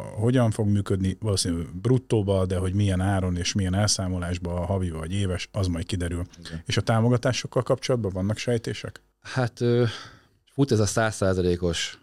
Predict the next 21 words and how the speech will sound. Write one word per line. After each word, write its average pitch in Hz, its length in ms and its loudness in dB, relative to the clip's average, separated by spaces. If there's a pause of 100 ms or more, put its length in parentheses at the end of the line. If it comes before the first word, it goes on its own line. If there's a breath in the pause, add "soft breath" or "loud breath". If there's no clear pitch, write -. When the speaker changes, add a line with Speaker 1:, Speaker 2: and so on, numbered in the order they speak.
(120)
Speaker 2:
ö, 80 320 -2 (260)
támogatás, 92 720 0
ugye 90 160 0
ez 85 120 -2
kétezer-huszonegy 90 1900 -2
év 90 180 0
végén 85 360 -2
kezdtük - 360 -6
ezt - 220 -8
el 80 100 -2
leadni, 92 540 0
vagy 85 100 -2
akkor 82 320 -4
kellett 82 340 -4
volna 80 260 -4
lezárulni, 101 480 0
de 90 80 0
aztán 85 220 -4
ugye 80 100 0
átcsúszott 80 800 -4
huszonkettőre. 107 800 -4